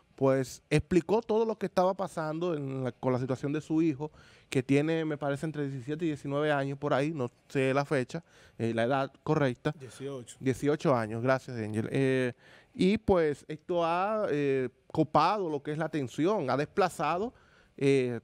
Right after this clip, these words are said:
Speaker 1: todos los otros temas que, pues, hemos a-, venido hablando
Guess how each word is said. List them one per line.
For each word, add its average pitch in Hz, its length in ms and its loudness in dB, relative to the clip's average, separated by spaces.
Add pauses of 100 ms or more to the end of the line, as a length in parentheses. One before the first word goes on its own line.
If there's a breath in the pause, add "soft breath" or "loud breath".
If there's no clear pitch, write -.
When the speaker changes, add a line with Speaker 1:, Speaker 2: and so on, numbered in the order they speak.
Speaker 1:
todos 165 320 2
los 139 160 -4
otros 151 320 -2
temas 160 280 -4
que, 123 500 -2
pues, 117 120 -6
hemos 139 220 -2
a-, - 80 -4 (160)
venido 127 240 0
hablando 139 400 0